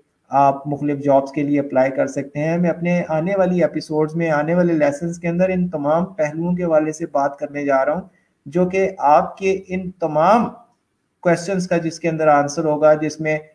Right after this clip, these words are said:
personality and professional development, how to apply for jobs, how to study, इन तमाम मौज़ूआत के ऊपर मैं बात करूँगा,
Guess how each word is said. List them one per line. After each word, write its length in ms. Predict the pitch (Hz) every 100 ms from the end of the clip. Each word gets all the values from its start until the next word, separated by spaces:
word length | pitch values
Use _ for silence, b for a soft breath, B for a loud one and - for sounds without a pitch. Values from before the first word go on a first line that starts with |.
| _ -
personality 520 | - 170 151 143 160
and 100 | 156 160
professional 380 | 151 160 156 160
development, 520 | 143 143 143 143 143 143 b _ 156
how 160 | 156 156
to 120 | 160
apply 260 | 147 151 147
for 300 | 147 151 143 120
jobs, 440 | 143 139 143 143 - _ 151
how 260 | 147 151 147
to 100 | 143
study, 360 | - 139 143 151 - b -
इन 180 | 196 190
तमाम 540 | 180 165 175 196 214
मौज़ूआत 640 | 208 185 156 151 143 - -
के 60 |
ऊपर 200 | 160 160
मैं 180 | 156 147
बात 280 | 135 135 135
करूँगा, 340 | 139 139 143